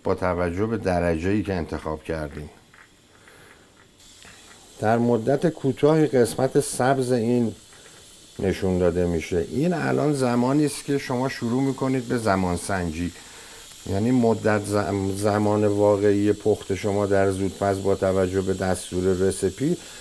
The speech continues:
از موقعی که این دمای، این فشار کاری مناسب با درجهٔ سبز نشون داده می‌شه شروع می‌شه.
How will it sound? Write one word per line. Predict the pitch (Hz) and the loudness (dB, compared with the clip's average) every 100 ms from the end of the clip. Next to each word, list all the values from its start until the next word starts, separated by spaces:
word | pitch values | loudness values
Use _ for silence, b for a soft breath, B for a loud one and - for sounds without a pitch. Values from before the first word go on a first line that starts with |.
| B B - | B B -8
از | 104 107 | -4 0
موقعی | 107 110 135 | 2 2 2
که | 143 143 | 2 0
این | 143 135 139 143 147 - - - - - | 0 2 4 2 0 -6 -14 -16 -18 -6
دمای، | 98 104 107 104 104 107 101 95 98 - | -2 0 2 4 4 4 2 0 -6 -6
این | 92 69 117 123 | -6 -2 -2 -2
فشار | 104 - 107 - 101 101 98 92 | -4 0 0 2 2 4 2 0
کاری | 87 101 95 98 | -2 -2 0 0
مناسب | 98 98 98 87 98 95 | 0 2 0 0 -2 -2
با | 98 | -2
درجهٔ | 92 92 92 90 95 | 0 0 0 2 -2
سبز | 87 98 92 90 95 | -2 -2 -2 -2 -4
نشون | 95 98 92 | -4 -4 -4
داده | 95 90 | -2 -4
می‌شه | 90 87 139 | -6 -4 -6
شروع | - 101 98 80 | -6 -6 -4 -6
می‌شه. | 73 - | -8 -14